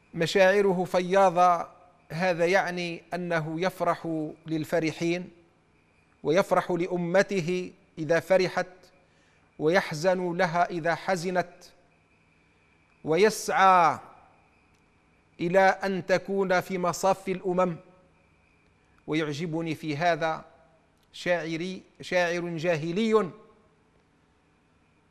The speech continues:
وهو لقيط ابن معمر، الإيادي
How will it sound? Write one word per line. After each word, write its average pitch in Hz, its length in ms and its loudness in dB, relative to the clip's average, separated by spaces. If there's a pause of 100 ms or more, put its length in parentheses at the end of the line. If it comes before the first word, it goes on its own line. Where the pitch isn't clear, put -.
(540)
وهو 175 600 2
لقيط 160 420 -4 (120)
ابن 156 160 -6
معمر، 139 460 -2 (1200)
الإيادي 143 600 -2